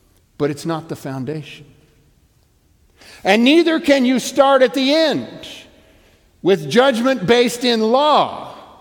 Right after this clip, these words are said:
and work your way back to Jesus. That's not it either. You start with Jesus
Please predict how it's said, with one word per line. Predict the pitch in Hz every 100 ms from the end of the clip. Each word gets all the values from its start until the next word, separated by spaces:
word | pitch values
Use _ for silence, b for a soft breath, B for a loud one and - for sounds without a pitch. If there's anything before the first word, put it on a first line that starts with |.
| _ _ _ _ -
and | 214 220
work | 226 240
your | 240 226
way | 226 226
back | 220 226 233
to | 233
Jesus. | 202 240 254 165 - - - - - - _ _ _ _ _ _ _ _ _
That's | 147 156 170
not | 165 156
it | 165
either. | 226 214 127 - - - _ _ _ _ _ _ _ _ _ _ _ _ _ _ _ _ _
You | -
start | 104 - 220 254
with | 147 127
Jesus | 127 117 101 120 - -